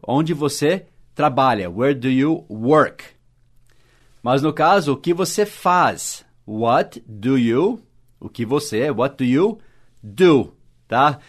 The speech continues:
Esse primeiro do é auxiliar da pergunta e o segundo do é o verbo do mesmo, o verbo fazer. Só porque é igual não quer dizer que é a mesma coisa, ok? Em português tem muitas palavras assim também, né? A gente come manga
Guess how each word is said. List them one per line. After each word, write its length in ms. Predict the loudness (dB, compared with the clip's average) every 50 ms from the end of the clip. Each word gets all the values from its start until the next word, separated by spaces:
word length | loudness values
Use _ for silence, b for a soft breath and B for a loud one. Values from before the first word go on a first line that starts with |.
| b b b
Esse 200 | -4 -2 -2 -2
primeiro 320 | -2 2 2 4 4 4
do 400 | 2 2 2 4 4 4 4 2 2
é 60 | 2 2
auxiliar 760 | 4 2 2 0 -2 -4 -2 0 2 2 2 2 0 -2 -6 _
da 140 | -6 -6 -4
pergunta 480 | -2 -2 -2 0 0 0 0 0 2 2
e 60 | 0
o 40 | 0
segundo 380 | 0 -2 -2 0 0 0 0
do 220 | 0 2 2 2 4
é 40 | 2
o 80 | 2
verbo 360 | 2 2 2 2 2 0 -2
do 240 | 0 2 2 2 4
mesmo, 300 | 2 2 0 0 0 -2
o 20 | -2
verbo 240 | -2 -2 -2 -4
fazer. 500 | -4 -2 0 0 0 0 -2 -2 -2 -4 b b b b b b b b
Só 220 | b 0 0 0 2
porque 260 | 2 0 0 2 2
é 80 | 2 2
igual 260 | 2 4 4 4 4
não 120 | 2 0
quer 160 | 0 0 0
dizer 160 | 0 0 -2 -2
que 100 | 0 0
é 20 |
a 40 | 0
mesma 200 | 0 0 0 0
coisa, 340 | 0 2 2 2 2 0 -2
ok? 340 | -2 -2 -2 -2 -2 -6 b b b b b b b b b b b b b -10
Em 100 | -8 -4
português 460 | 0 0 0 2 2 4 4 4 4
tem 140 | 2 0 2
muitas 400 | 2 4 2 2 2 0 -4 -2
palavras 440 | 0 2 4 4 4 4 2 0
assim 300 | -2 -2 -2 -2 -4 -2
também, 380 | 0 0 0 0 0 -2 -2 -2
né? 100 | -2 -2
A 80 | 0 0
gente 260 | -2 -4 -6 -8 -10
come 420 | -6 0 2 4 4 4 2 0 0
manga 600 | 2 2 4 4 2 2 2 2 0 0 -2